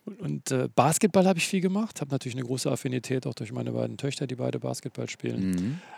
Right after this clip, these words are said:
Speaker 1: Ähm, das hat mir auch eine große Freude bereitet. Damals hatten wir bei Sa-,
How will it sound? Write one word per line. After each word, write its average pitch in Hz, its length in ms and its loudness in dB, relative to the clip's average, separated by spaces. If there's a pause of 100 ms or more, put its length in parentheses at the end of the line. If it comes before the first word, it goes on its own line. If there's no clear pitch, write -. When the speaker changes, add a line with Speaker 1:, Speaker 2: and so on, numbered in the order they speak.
(120)
Speaker 1:
Ähm, 120 480 0 (320)
das 113 180 0
hat 135 140 2
mir 139 120 2
auch 147 200 2
eine 139 140 2
große 151 520 4
Freude 139 340 2
bereitet. 123 500 0
Damals 117 300 -2
hatten 117 180 -4
wir 120 100 -2
bei 117 180 0
Sa-, 123 160 -6